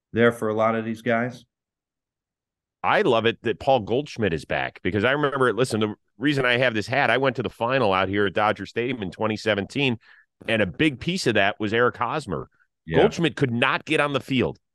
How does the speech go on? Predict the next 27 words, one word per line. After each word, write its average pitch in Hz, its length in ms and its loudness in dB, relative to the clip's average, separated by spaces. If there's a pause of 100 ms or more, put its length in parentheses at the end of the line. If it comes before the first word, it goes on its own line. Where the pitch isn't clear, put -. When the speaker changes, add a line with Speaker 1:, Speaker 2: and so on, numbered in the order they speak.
(200)
Speaker 2:
could 117 220 -2
not 131 340 0
get 143 140 2
on 135 140 2
the 117 60 -2
field, 123 380 0
and 110 140 0
you 113 80 -4
were 110 100 0
like, 90 260 -2 (680)
"Man, 147 240 -6
what 220 100 -6
a 320 40 -10
crappy 190 520 -4
time 202 400 -2
for 117 180 2
him. 92 200 2
He 104 80 0
should 135 160 -4
be 143 100 -6
back 139 300 0
in 143 100 0
Diamondbacks 120 680 0
camp." 123 380 -2
To, 120 140 -2 (440)
and 139 140 2
instead, 139 600 2